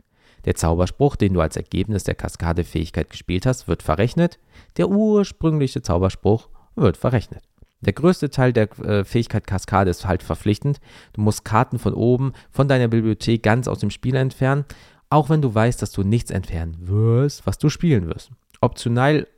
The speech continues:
optional meine ich, <laughs> ist nur der Teil, ähm, ob du die letzte Karte, die du entfernt, ausspielst oder nicht.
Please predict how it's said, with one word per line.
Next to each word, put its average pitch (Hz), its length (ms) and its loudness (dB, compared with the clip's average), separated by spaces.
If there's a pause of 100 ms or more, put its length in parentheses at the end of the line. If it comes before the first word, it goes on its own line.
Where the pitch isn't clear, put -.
optional 110 720 2
meine 82 240 -2
ich, - 160 -6 (260)
<laughs> 170 240 -4
ist 117 140 0
nur 131 100 2
der 135 160 2
Teil, 113 300 2 (380)
ähm, 101 340 0
ob - 160 -4
du 113 80 -2
die 101 140 0
letzte 87 320 -2
Karte, 82 420 -2
die 85 140 -8
du 76 80 -6
entfernt, 78 480 -8
ausspielst 80 420 -10
oder 117 180 0
nicht. 117 240 -2